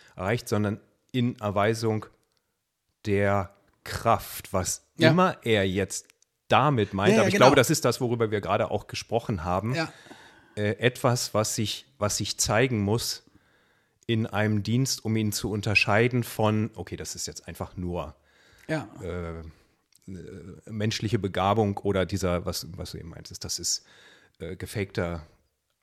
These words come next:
Speaker 1: Erfolg oder Erfolg, der auf einfach ganz normalen, äh, weltlichen,
Speaker 2: Mhm.
Speaker 1: äh, weltwirtschaftlichen, äh, medienpsychologischen Mechanismen basiert.
Speaker 2: Ich finde es total spannend. Mir ist das jetzt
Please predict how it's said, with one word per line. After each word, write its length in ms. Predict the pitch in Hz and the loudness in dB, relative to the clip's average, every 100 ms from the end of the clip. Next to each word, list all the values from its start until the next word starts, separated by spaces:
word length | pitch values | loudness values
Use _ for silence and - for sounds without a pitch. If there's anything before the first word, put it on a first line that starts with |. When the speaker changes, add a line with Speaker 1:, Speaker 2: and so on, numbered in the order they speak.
| _ | _
Speaker 1:
Erfolg 580 | 104 - 110 110 - - | -8 2 4 4 2 -10
oder 120 | 90 | -12
Erfolg, 420 | - - 92 92 | -14 -8 -8 -6
der 140 | 92 87 | -8 -10
auf 180 | 90 - | -12 -14
einfach 260 | 87 - | -12 -10
ganz 220 | 85 82 | -10 -8
normalen, 560 | 95 85 85 90 90 90 - | -6 -6 -4 -4 -6 -8 -12
äh, 200 | 82 80 - 98 92 | -16 -16 -18 -20 -14
weltlichen, 680 | 90 92 95 - 90 87 143 | -10 -10 -10 -8 -6 -4 -6
Speaker 2:
Mhm. 60 | 92 | -6
Speaker 1:
äh, 480 | 85 80 82 82 | -12 -12 -14 -12
weltwirtschaftlichen, 1120 | 90 90 - 98 - 92 - 87 98 92 87 87 | -10 -8 -8 -8 -8 -12 -14 -14 -10 -8 -6 -8
äh, 400 | 85 87 87 90 90 95 | -12 -12 -10 -12 -14 -14
medienpsychologischen 1160 | 98 101 98 95 - 101 98 92 92 92 92 90 | -10 -8 -6 -8 -8 -10 -8 -8 -8 -8 -6 -6
Mechanismen 560 | 87 87 85 - 80 78 | -6 -6 -8 -8 -12 -14
basiert. 420 | - - - - - - _ 170 - | -18 -18 -20 -20 -20 -20 _ -14 -8
Speaker 2:
Ich 180 | - - - | -8 -8 4
finde 240 | 170 170 | 6 6
es 100 | - | 0
total 300 | 151 - 170 | -4 -2 -2
spannend. 280 | - 175 165 | 0 0 0
Mir 60 | |
ist 140 | 165 151 | 0 -4
das 100 | - | -6
jetzt 180 | 147 | -8